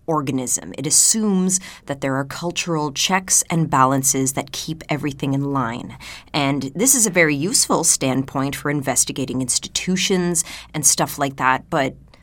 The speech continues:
let's not pretend society is perfectly fair and balanced. It's not. And that's where conflict theory comes in. Conflict theory examines how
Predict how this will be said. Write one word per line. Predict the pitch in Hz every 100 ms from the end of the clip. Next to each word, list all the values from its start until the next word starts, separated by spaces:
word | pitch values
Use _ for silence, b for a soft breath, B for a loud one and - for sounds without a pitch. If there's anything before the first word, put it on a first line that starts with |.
| b b -
let's | 392 -
not | 202 -
pretend | 165 - 151 143
society | - 139 143 131 135 127
is | 123
perfectly | - 143 151 - 135
fair | - - - 135 120 107 - b -
and | 147 135
balanced. | 151 131 113 82 - - -
It's | 156 147
not. | 160 143 127 - - B B B
And | - 139
that's | 185 185
where | 175
conflict | - 175 170 - 139 -
theory | 135 120 110
comes | - 127 -
in. | 85 -
Conflict | - 190 226 - 180 -
theory | - 139 135 127 131 B B
examines | 151 143 160 147 143 139
how | - 131 127 131